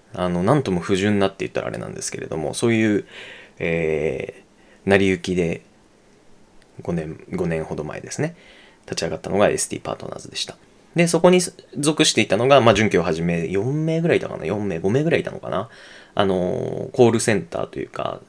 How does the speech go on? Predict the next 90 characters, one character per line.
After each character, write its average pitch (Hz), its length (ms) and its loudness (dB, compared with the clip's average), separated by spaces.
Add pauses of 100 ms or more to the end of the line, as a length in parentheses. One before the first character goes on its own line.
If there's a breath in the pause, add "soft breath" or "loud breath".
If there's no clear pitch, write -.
電 117 400 0
話 113 160 4
業 110 240 0
務 90 200 -4
で 82 120 -2
ア 85 80 -4
ポ 85 160 -6
取 87 180 -2
り 87 60 -2
を 85 80 -6
し、 - 100 -6
テ - 140 -4
レ 92 80 2
ア 85 80 0
ポ - 120 -10
で 87 180 -4 (680)
ア - 80 -6
ポ - 120 -6
取 85 160 -4
り 82 60 -4
を 80 60 -4
し - 140 -8
て、 - 340 -2 (560 loud breath)
え 98 120 -2
ー、 - 20 -6
さ 92 140 -2
ら 87 40 2
に 82 80 -4
回 82 160 -4
収 - 160 -4
営 78 80 -2
業 - 140 -8
に - 80 -10
向 - 80 -12
か - 160 -12
う - 80 -8
っ - 20 -8
て - 220 -8
い 67 100 -4
う 71 40 -8
よ 71 120 -6
う - 60 -8
な、 120 200 0
そ 104 120 -6
の 101 80 2
い 107 80 2
わ 135 60 8
ゆ 113 40 8
る 82 100 2
営 95 120 8
業 92 140 2
チ - 160 -2
ー 85 40 -4
ム 78 60 -8
っ - 20 -12
て - 140 -12
い - 20 -8
う - 40 -10
の - 60 -10
が 85 60 -6
五 82 80 -6
名 82 300 -4
ほ - 160 -10
ど - 100 -4
い - 140 -8
て、 - 400 -2 (840 loud breath)
え - 1200 -8 (1300)
ー、 - 40 -16
は - 120 -4
い、 76 60 -2
立 - 260 -8
ち - 80 -2
上 80 60 -2
が 69 80 -10
っ - 60 -20
た - 120 -8
会 80 160 -4
社 - 100 -6
で - 120 -8
す。 - 180 -6
そ 113 80 0
れ 104 40 4
が 95 60 2
五 90 140 2
年 85 120 -2
前 73 120 -8
の 69 80 -10
話 78 400 -6
で 82 140 -4
す。 131 400 0